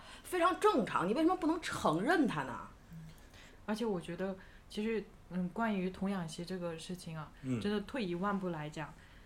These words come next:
Speaker 2: 呃，马苏演的那个角色，他真的就是退一万步来讲，说他哪怕是真的有这个私心，他想说，啊，他，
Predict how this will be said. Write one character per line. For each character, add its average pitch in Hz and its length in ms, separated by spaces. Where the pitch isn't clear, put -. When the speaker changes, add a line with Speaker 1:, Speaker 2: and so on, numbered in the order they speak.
Speaker 2:
呃， 165 360
马 170 180
苏 214 140
演 208 160
的 165 80
那 190 120
个 175 100
角 151 200
色， 170 260
他 220 120
真 240 360
的 147 280
就 196 160
是 196 100
退 247 200
一 190 140
万 220 220
步 185 120
来 151 200
讲， 151 260
说 170 360
他 190 160
哪 175 180
怕 175 140
是 196 140
真 214 140
的 233 80
有 170 140
这 165 100
个 165 80
私 160 220
心， 160 300
他 - 100
想 175 200
说， 160 160
啊， 170 280
他， 180 360